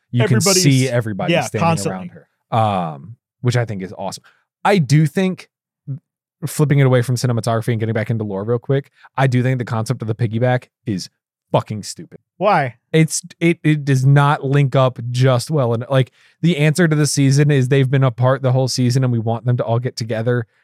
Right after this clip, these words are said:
Speaker 1: And the answer at the end of the season is, "Oh yeah, no, they're still all apart."
Speaker 2: I think that's fine.
Speaker 1: No, I think it's stupid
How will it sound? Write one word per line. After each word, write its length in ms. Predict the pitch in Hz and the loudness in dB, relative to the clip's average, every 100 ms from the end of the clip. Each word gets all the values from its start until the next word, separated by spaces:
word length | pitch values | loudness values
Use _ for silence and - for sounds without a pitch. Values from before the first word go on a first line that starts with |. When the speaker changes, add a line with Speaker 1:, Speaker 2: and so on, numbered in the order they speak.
| _ | _
Speaker 1:
And 160 | 143 143 | 0 0
the 100 | 113 | 0
answer 240 | 131 131 | -2 -2
at 80 | 131 | -2
the 60 | 131 | -2
end 100 | 127 | -2
of 60 | |
the 60 | 117 | -2
season 320 | 135 127 135 | -2 0 0
is, 140 | 127 - | -2 2
"Oh 120 | 180 | 2
yeah, 140 | 151 139 | 4 2
no, 120 | 139 | 2
they're 100 | 131 | 0
still 220 | - 127 | 0 0
all 160 | 110 104 | 0 -4
apart." 320 | 87 87 - _ _ _ - | -8 -12 -14 _ _ _ 0
Speaker 2:
I 40 | |
think 120 | 453 | 2
that's 100 | 440 | 0
fine. 480 | - 427 453 392 190 _ _ _ - | 0 2 4 2 -4 _ _ _ 0
Speaker 1:
No, 480 | 175 151 127 101 - _ _ _ | 4 4 4 0 -8 _ _ _
I 120 | 160 165 | 0 2
think 180 | 165 | 2
it's 140 | 160 - | 0 -2
stupid 640 | - - 156 127 117 - | -6 -2 0 0 -2 -10